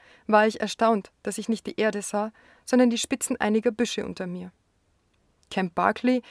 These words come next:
schien bereits weit hinter mir, als ich über die dunkle, gefrorene Wüste jagte. Mein Verstand versuchte mir klarzumachen, dass das, was ich tat, unmöglich war. Und doch,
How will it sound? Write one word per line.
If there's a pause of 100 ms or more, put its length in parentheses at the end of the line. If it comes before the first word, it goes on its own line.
(100)
schien
bereits
weit
hinter
mir, (380)
als
ich
über
die
dunkle,
gefrorene
Wüste
jagte. (1000)
Mein
Verstand
versuchte
mir
klarzumachen, (260)
dass
das,
was
ich
tat,
unmöglich
war. (420)
Und
doch,